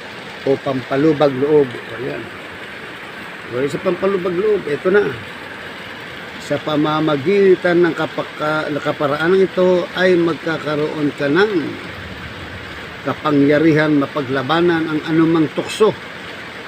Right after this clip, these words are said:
Mapapaglubag mo rin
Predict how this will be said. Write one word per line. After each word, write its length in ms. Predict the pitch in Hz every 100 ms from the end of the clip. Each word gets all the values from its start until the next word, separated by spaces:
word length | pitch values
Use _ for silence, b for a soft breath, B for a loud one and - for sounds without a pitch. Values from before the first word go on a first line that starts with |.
| - - - - - - - - - - -
Mapapaglubag 1080 | 143 - 156 151 170 160 147 160 139 156 143
mo 220 | 151 147
rin 320 | 170 220 143